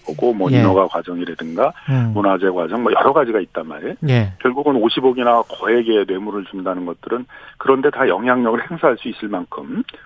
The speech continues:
Speaker 1: 뭐 단순한 국회의원도 아니고 뭐 또 상당히 그 당시 여당에 있어서의 영향력 있는 국회의원이라고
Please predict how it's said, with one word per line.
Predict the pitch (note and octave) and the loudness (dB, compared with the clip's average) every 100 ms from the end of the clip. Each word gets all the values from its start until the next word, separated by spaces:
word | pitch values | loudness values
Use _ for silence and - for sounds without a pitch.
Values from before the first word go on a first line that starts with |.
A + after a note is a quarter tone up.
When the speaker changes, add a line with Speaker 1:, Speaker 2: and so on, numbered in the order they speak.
| - | -18
Speaker 1:
뭐 | - | -12
단순한 | - G2 G#2 A2 G#2 | -4 -2 2 0 0
국회의원도 | F#2+ G2+ F#2+ F#2 A2 | -2 0 2 2 2
아니고 | E2 E2 - - | 0 -2 -2 -2
뭐 | F2+ E2+ | -4 -10
또 | - | -12
상당히 | - G#2+ G2 F#2+ | -6 -2 0 -2
그 | - E2+ E2 D#2+ | -2 -4 -2 -2
당시 | G2 G2 F2+ G2 | -2 -2 0 2
여당에 | F2 G2 F#2 | 2 2 0
있어서의 | F2 - E2 F2+ F2+ A#2+ | -4 -6 -6 -2 0 0
영향력 | D#2+ G#2+ A#2 A#2 G#2+ | 0 0 2 2 0
있는 | F2+ E2+ D#2+ | 0 -2 -4
국회의원이라고 | - - F#2 E2+ | -8 -4 -2 0